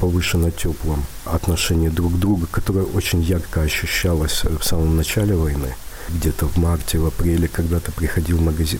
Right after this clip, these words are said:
ты чувствовал просто, что люди хотят сделать тебе, ну, чуть-чуть лучше, чуть-чуть теплее, чем обычно. И это было, ну, просто на каждом метре твоего этого пути по городу, в любой бытовой ситуации. И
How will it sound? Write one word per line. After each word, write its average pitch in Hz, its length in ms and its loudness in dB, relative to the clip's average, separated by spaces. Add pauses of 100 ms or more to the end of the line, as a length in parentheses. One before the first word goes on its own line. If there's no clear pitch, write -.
ты 90 140 0
чувствовал 90 640 0
просто, 87 420 0
что - 220 -2
люди 87 260 2
хотят 82 360 -2
сделать 90 420 -2
тебе, 82 300 -2 (420)
ну, 87 120 2
чуть-чуть - 500 0
лучше, 85 440 0
чуть-чуть - 480 0
теплее, 92 540 2
чем 87 300 0
обычно. 76 480 -2 (480)
И 92 220 4
это 98 460 0
было, 95 760 2
ну, 98 280 2
просто 90 560 0 (160)
на 90 300 0 (240)
каждом 90 400 0
метре 101 500 2
твоего 87 440 0
этого 82 260 0
пути - 320 -2
по 82 140 -2
городу, 80 480 0 (320)
в 82 160 2
любой 98 380 4
бытовой 90 460 0
ситуации. 80 800 0
И 85 180 -2